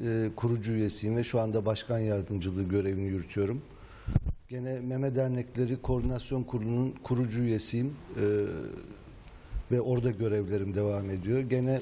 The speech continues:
Ulusal, e, Meme Dernekleri Federasyonu'nun kurucu üyesiyim, kurucu sekreteriyim ve şu anda, e, Bursa temsilcisi olarak orada görevime devam ediyorum. E, federasyonumuzun yayınladığı Meme Hastalıkları Dergisi'nin editör yardımcısı ve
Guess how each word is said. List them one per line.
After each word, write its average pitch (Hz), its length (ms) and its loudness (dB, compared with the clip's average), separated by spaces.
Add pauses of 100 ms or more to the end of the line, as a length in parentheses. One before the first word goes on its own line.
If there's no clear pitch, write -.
(120)
Ulusal, 131 360 0 (800)
e, 127 40 -12 (260)
Meme 139 260 -2
Dernekleri 123 540 0
Federasyonu'nun 117 800 0
kurucu 120 440 0
üyesiyim, 110 480 2
kurucu 113 340 0
sekreteriyim 110 760 0
ve 113 80 2
şu 120 180 2
anda, 107 340 0 (180)
e, 104 380 2
Bursa 123 240 2
temsilcisi 104 640 -2
olarak 98 280 2 (840)
orada 123 220 -2
görevime 110 560 -4
devam 127 340 2
ediyorum. 135 480 0 (160)
E, 110 360 0
federasyonumuzun 120 840 2
yayınladığı 120 720 2 (580)
Meme 131 200 -2
Hastalıkları 117 640 0
Dergisi'nin 113 440 0
editör 117 360 2
yardımcısı 101 580 0
ve 101 160 2